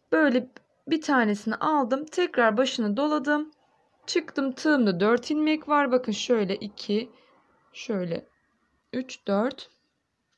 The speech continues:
Hepsini birlikte topladım, bağladım. Boş bıraktım. Diğerine batıyorum. İlkinin içinden çıkıp bıraktım. Başını doladım.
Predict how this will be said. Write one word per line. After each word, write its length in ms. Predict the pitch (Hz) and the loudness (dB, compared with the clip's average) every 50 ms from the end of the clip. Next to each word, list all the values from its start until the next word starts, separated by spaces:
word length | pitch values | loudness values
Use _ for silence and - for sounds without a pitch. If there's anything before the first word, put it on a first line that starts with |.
| _ _ _ _ _ _ _ _ _ _ _ _ _ _ | _ _ _ _ _ _ _ _ _ _ _ _ _ _
Hepsini 480 | - 262 262 262 - - 226 190 180 | -6 -4 -4 -4 -4 -4 -2 -2 0
birlikte 300 | 185 202 190 - - 165 | 0 -2 -2 -2 -6 -8
topladım, 580 | - - 247 254 - 254 262 254 262 262 247 208 | -6 -6 -8 -6 -2 0 0 0 0 0 0 0
bağladım. 420 | 214 190 175 - - - - - _ _ _ _ _ - _ _ _ _ _ _ _ _ _ - | 0 0 -2 -2 -6 -12 -14 -16 _ _ _ _ _ -20 _ _ _ _ _ _ _ _ _ -2
Boş 300 | 175 190 208 - - - | 0 0 0 0 -4 -2
bıraktım. 540 | 311 320 320 311 311 - - 320 320 320 - _ _ _ _ - | 0 2 0 0 -2 -4 -6 -6 -6 -6 -8 _ _ _ _ -2
Diğerine 340 | 220 240 226 202 180 165 135 | 2 2 2 2 2 0 -4
batıyorum. 440 | 139 143 - - - - - - - _ _ _ _ _ _ _ _ - - - - - - - - | -6 -8 -10 -10 -14 -14 -14 -14 -18 _ _ _ _ _ _ _ _ -20 -18 -18 -16 -18 -18 -8 -2
İlkinin 400 | - 302 277 254 - 247 208 202 | -2 0 0 0 0 0 0 0
içinden 420 | - - - - 233 202 196 190 196 | 0 -4 -6 -4 -2 -2 -2 -2 -4
çıkıp 400 | - - 302 - 320 - - - | -6 -8 -8 -8 -10 -6 -2 0
bıraktım. 440 | 214 190 175 165 - - - 175 - _ _ _ _ _ _ _ _ _ _ _ _ _ _ _ _ _ _ _ _ - | 2 2 0 0 -4 -10 -16 -16 -16 _ _ _ _ _ _ _ _ _ _ _ _ _ _ _ _ _ _ _ _ -4
Başını 380 | - 302 311 - - 339 339 339 | -2 -2 -2 -2 -2 -4 -2 0
doladım. 400 | 320 277 233 220 202 254 285 - | 2 4 4 2 0 -2 -6 -8